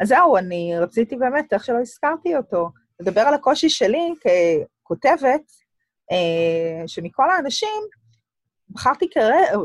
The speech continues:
אני מקווה שהוא גם בחר בי, ואני לא כופה עליו את החברות הזאת, כן? את, אה, רשף שי, שהוא באמת, אה, אני אהיה ניטרלית, אני אתן לך, אה, תסכים איתי, מי הבחור הכי מצחיק בעולם?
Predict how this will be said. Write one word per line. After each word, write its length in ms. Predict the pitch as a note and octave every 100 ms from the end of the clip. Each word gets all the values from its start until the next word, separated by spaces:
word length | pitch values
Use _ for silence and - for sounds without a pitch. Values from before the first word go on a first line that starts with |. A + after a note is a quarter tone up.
| G#2+
אני 80 | E3+
מקווה 220 | D#3+ E3
שהוא 180 | - F#3+
גם 120 | D#3+
בחר 280 | D#3+ G#3+ G3
בי, 160 | A3 C4
ואני 120 | D3+
לא 60 | E3+
כופה 260 | G#3+ -
עליו 120 | A3+ G#3+
את 40 |
החברות 460 | _ - E3+ C#4+ -
הזאת, 280 | D#4+ A3 D#3+ D3
כן? 220 | - B3+ D4 _ _ _ _ _ -
את, 240 | G#3 G#3+ G3+
אה, 140 | F3+ F3+
רשף 200 | A#3+ D#4+
שי, 160 | - E3+ D#3+
שהוא 200 | - D#3+
באמת, 440 | E3 F3 A3+ -
אה, 960 | C4+ A3+ G3+ F#3+ F3+ F3 E3+ E3+ D#3+ - _ _ _ _ D#3+ -
אני 160 | E3+
אהיה 120 | E3+
ניטרלית, 720 | G3 A3+ F#3+ A3 C#4 A3+ A3 _ F3+
אני 180 | E3 D#3+
אתן 180 | - G3
לך, 460 | G#3 D#4+ - - -
אה, 320 | F3+ E3 D#3 D3+ _ _ _ _
תסכים 360 | D#3+ - G#3 G#3+
איתי, 280 | A#3+ C#4 C4+
מי 220 | G#3 F#4
הבחור 360 | D4+ D4+ C#4+
הכי 180 | B3 -
מצחיק 400 | F#3+ - - -
בעולם? 340 | D#3+ C#3 C3